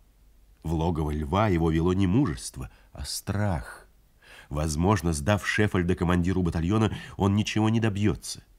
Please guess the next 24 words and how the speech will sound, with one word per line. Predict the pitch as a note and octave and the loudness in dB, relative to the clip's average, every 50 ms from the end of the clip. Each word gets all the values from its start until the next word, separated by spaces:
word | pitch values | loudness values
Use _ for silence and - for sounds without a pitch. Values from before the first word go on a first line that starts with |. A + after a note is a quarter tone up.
| _ _ _ _ - - - - - | _ _ _ _ -20 -20 -20 -20 -8
Следовало | - - - F2 G2 G#2+ G#2+ A#2 G#2+ A#2 A#2 | -4 -4 0 2 4 4 6 6 6 4 4
даже | G2+ A2 G#2 F#2 G2 | 4 2 2 0 0
быть | F2+ G#2+ G2 E2+ | 0 0 0 0
готовым | G2 F2+ - G2+ G#2+ A2 G#2 F2 | 0 -2 0 2 2 2 2 2
к | D2 - | 0 -4
тому, | - - E2 D#2 D2+ E2+ G#2+ B2 A#2 - - - - - | -4 -2 -2 0 2 4 4 2 2 0 -6 -16 -14 -12
что | - - G2 | -4 0 0
батальонный | E2+ E2+ F2 - F2+ F2 E2+ G2+ A#2 A#2+ G#2 G2+ G2 F#2+ | 2 2 2 2 2 4 4 6 6 6 4 4 2 0
фельдфебель | E2+ - - F#2+ F2+ - - - F#2 A2 C3 A2+ A2 G#2 | 0 0 -2 -2 -2 -4 -4 0 2 4 4 4 4 2
даст | D#2 D2 G#2+ A2+ A#2+ - - - - | 2 2 2 2 2 2 0 -2 -2
ему | F#2+ A2+ A#2 A#2+ | 0 2 4 4
нахлобучку | B2 A#2+ - - G#2 C3 C#3+ D#3 F#3+ F3 - - - F#2+ | 4 2 2 2 2 2 2 2 0 -2 -2 -2 -2 -2
за | F#2 F#2 | 0 0
то, | F2 A#2 | 0 -2
что | G2+ - - A2 - - _ - | -2 -2 -4 -6 -6 -6 _ 0
он | A2 B2+ C3+ C3+ C#3 | 2 4 4 4 4
ушел | C3+ B2+ - - - C3+ C#3 C#3 B2 | 2 2 0 0 0 2 2 2 2
с | - - | 0 -4
поста. | - - - C#3+ - - - - - - B2+ F#2+ - - _ _ _ _ _ - - _ _ _ - - _ _ - - - - - - - - | -6 -6 -6 -6 -4 -4 -4 -4 -4 -4 -4 -4 -4 -8 _ _ _ _ _ -20 -20 _ _ _ -20 -20 _ _ -20 -20 -20 -20 -20 -20 -20 -20
Но | - - | -16 -12
если | C#2 C#2+ - - - - - | -10 -10 -10 -10 -12 -12 -12
Шеффольд | - - - - F#2 F2+ E2 - D2+ D2 C2+ - - - | -10 -8 -6 -4 -4 -4 -4 -6 -8 -10 -10 -12 -12 -12
не | C#2 C#2+ C2 | -12 -10 -10
лжет, | B1 A#1+ G#2+ - - F2 G2 C#3+ F3 - - - | -10 -12 -12 -10 -8 -4 -4 -4 -4 -6 -10 -20